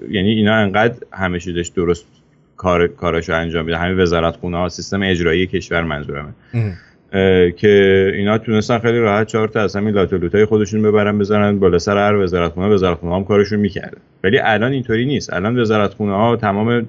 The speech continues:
Speaker 1: نهادهای اجرایی درست نمی‌تونن کارشون رو انجام بدن به خاطر اینکه فاسدن. یعنی این فساد اجازه نمیده که هیچ جایی کارش رو درست انجام بده.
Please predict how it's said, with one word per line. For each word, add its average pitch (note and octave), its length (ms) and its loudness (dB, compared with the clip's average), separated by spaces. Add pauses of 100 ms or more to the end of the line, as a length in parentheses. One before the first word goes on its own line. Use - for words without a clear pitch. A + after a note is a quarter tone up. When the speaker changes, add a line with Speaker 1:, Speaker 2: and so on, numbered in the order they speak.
Speaker 1:
نهادهای F#2+ 540 2
اجرایی F#2+ 560 0 (400)
درست A#2+ 340 4
نمی‌تونن C3 320 0
کارشون C3 360 -2
رو B2+ 60 2
انجام A#2+ 240 0
بدن B2 240 0
به A2+ 60 0
خاطر G#2 160 2
اینکه B2+ 140 0
فاسدن. G2 580 0
یعنی E2+ 140 -6
این G#2 100 -4
فساد A2 600 0
اجازه F#2 340 -2
نمیده A2+ 320 2
که - 60 -12
هیچ D#2 200 -10
جایی D#2+ 140 0
کارش E2 320 -6
رو F2+ 60 -2
درست D#2 200 -4
انجام D#2 320 -4
بده. D2 180 -8